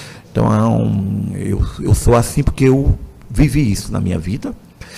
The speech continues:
E eu acho que o desafio nosso é esse. É sempre acreditar. Sempre acreditar. E as pessoas se surpreendem.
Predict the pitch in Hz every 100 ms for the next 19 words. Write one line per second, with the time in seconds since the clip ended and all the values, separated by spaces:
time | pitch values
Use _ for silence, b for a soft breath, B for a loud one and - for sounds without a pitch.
0 | B B B - 123 - 104 117 - -
1 | 117 107 107 101 98 - 98 95 92 98
2 | - 107 95 107 120 151 110 76 - -
3 | - - - - _ - - - 143 123
4 | 107 95 92 - 64 - - - _ _
5 | b b - - - 131 120 123 - 110
6 | - 107 98 - - 85 117 185 B B
7 | B B B - 143 127 127 - 127 135
8 | 110 - - - 131 123 90 92 -